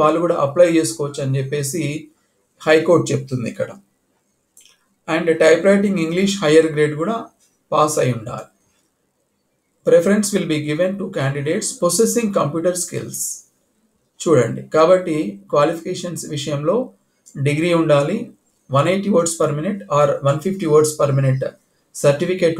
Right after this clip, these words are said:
ఉండాలి, టైప్ రైటింగ్ ఇంగ్లీష్ హయ్యర్ సర్టిఫికేట్ ఉండాలి. కంప్యూటర్ స్కిల్స్ ఎవరికైతే ఉన్నాయో వాళ్ళకి ప్రిఫరెన్స్ ఇచ్చే ఛాన్సెస్ అయితే ఉంది. ఇక్కడ చూడండి, ఏజ్ వచ్చేసి ఎయిటీన్ ఇయర్స్ నుంచి ఫార్టీ టూ ఇయర్స్ మధ్యలో ఉండాలి.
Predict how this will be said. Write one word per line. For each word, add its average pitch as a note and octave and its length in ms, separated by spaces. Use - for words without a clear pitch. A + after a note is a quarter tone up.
ఉండాలి, C3 360
టైప్ D#3 260
రైటింగ్ F#3+ 320
ఇంగ్లీష్ G3 360
హయ్యర్ E3+ 320
సర్టిఫికేట్ D#3 580
ఉండాలి. C3 340
కంప్యూటర్ G3+ 420
స్కిల్స్ G3 300
ఎవరికైతే E3 440
ఉన్నాయో F#3 260
వాళ్ళకి E3+ 320
ప్రిఫరెన్స్ D#3 420
ఇచ్చే D#3 200
ఛాన్సెస్ C#3 460
అయితే C3+ 200
ఉంది. B2+ 200
ఇక్కడ F#3 240
చూడండి, G3+ 380
ఏజ్ F3 200
వచ్చేసి F3+ 380
ఎయిటీన్ G3 360
ఇయర్స్ F#3 300
నుంచి E3 260
ఫార్టీ D#3+ 360
టూ F#3 60
ఇయర్స్ D#3 240
మధ్యలో D3 300
ఉండాలి. B2 400